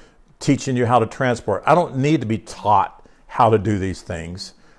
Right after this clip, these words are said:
I just need to let my Holy Spirit do what it wants to do. But I need to believe that that's who I am. I am,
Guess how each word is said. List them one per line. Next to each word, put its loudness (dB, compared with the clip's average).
I 4
just 4
need 0
to 4
let 2
my 0
Holy 0
Spirit -2
do 0
what 2
it -6
wants -6
to -10
do. -12
But 4
I 6
need 0
to 4
believe 2
that 0
that's -2
who 0
I -2
am. -6
I 4
am, 2